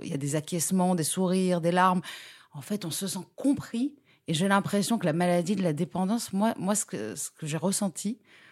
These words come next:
dans mon parcours personnel, c'était la maladie de l'incompréhension. J'ai l'impression qu'on,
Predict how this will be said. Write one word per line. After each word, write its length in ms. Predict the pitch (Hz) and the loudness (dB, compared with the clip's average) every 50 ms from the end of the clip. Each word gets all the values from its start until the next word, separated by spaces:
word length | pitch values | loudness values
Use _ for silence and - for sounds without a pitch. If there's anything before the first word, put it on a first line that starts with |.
| _ _ _ | _ _ _
dans 140 | 143 151 143 | -2 0 0
mon 180 | 160 185 220 | 2 0 2
parcours 480 | 208 226 214 - - - 185 190 190 - | 2 0 -2 0 -2 -2 0 -2 -2 -4
personnel, 520 | - 170 160 - - 160 147 170 190 226 - _ _ _ _ _ _ _ _ _ _ | -4 -4 -4 -4 -4 -4 -4 -4 -6 -8 -10 _ _ _ _ _ _ _ _ _ _
c'était 360 | - - - - - - 170 | -12 -10 -10 -10 -8 -6 -4
la 80 | 165 160 | -2 0
maladie 400 | 165 190 226 226 208 190 185 226 | 2 2 4 4 2 2 0 0
de 60 | 196 | 0
l'incompréhension. 720 | 208 208 208 - 202 196 - - 202 185 160 - - 156 151 _ | -2 -2 -2 -6 -8 -8 -6 -6 -6 -6 -6 -8 -12 -14 -16 _
J'ai 140 | - - 156 | -10 -6 -4
l'impression 520 | 165 170 170 160 170 180 165 - 208 226 240 | -2 -2 -2 -2 -4 -4 -4 -2 -4 -4 -2
qu'on, 320 | - 196 180 165 156 - | -2 -2 -2 -4 -6 -8